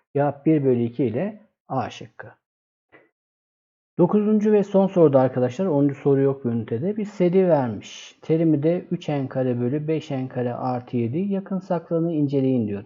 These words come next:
Arkadaşlar, yakın saklık ne demek yani? Bu rakamlar büyüdüğünde, seri büyüdüğünde belli bir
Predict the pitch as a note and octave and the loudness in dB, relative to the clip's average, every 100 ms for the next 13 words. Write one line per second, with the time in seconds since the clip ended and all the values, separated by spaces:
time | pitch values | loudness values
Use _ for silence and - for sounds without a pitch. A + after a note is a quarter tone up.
0 | F#3+ E3+ F#3 F3+ - B2+ D#3+ E3 F3+ - | -10 -10 -8 -8 -6 -6 -6 -6 -6 -6
1 | E3+ E3+ - F#3+ D#3+ B2+ A2 - A2+ B2 | -8 -8 -6 -2 0 -2 -4 -6 -6 -6
2 | F3+ G3+ _ _ _ _ _ _ _ - | -8 -12 _ _ _ _ _ _ _ 0
3 | F#3+ G3 G3 E3+ D#3 C#3 C#3 D#3+ - - | 4 4 4 2 4 2 -2 -4 -8 -18
4 | - _ _ _ _ _ _ _ _ _ | -20 _ _ _ _ _ _ _ _ _
5 | _ _ _ D3 C3+ F3+ D#3+ C#3 B2 A2 | _ _ _ -2 2 4 6 4 4 2
6 | A2+ B2+ - C#3+ C#3 C3+ C3+ C3+ C3 A#2+ | -2 -4 -6 -2 0 0 0 0 0 -2
7 | A2 A2 D#3 F#3 _ _ _ - D#3+ F3+ | -2 -2 -4 -6 _ _ _ 0 2 2
8 | G3+ F#3 D#3+ D#3 - | 2 2 0 -6 -16